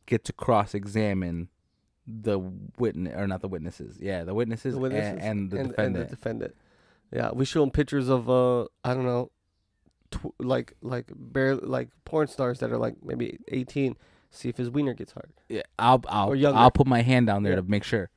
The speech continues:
Speaker 2: Right, right, right. H-, does he like Michael Jackson?
Speaker 1: Yeah,
Speaker 2: Or
Speaker 1: and
Speaker 2: R. Kelly? Too much, maybe?
Speaker 1: No, no, no, don't, not even that. To ask him that, <laughs> just while he sits there, play it.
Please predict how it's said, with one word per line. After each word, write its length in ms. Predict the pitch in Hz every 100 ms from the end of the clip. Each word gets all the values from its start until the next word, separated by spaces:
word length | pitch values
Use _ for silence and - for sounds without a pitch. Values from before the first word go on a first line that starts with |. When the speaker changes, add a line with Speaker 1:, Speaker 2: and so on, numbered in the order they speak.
| -
Speaker 2:
Right, 240 | 143 151
right, 120 | 139
right. 180 | 127 113 -
H-, 100 | 143 -
does 200 | 143 123
he 60 |
like 180 | 131 135
Michael 220 | 135 135 139
Jackson? 480 | 160 143 131 117 143
Speaker 1:
Yeah, 220 | 101 90 -
Speaker 2:
Or 60 |
Speaker 1:
and 80 | 107
Speaker 2:
R. 160 | 107 135
Kelly? 360 | 165 143 120 - - _ _
Too 140 | -
much, 340 | 170 196 240 -
maybe? 160 | 208
Speaker 1:
No, 80 | 175
no, 80 | 220
no, 60 | 139
don't, 180 | 135
not 200 | 143 156
even 180 | 196 196
that. 240 | 180 127 139
To 80 |
ask 180 | 156 175
him 120 | 151
that, 180 | 120 98 -
<laughs> 80 | 135
just 260 | 135 135 - -
while 140 | 113 127
he 120 | 131
sits 280 | - 160 -
there, 220 | 123 101
play 440 | - - 123 143
it. 160 | 107 -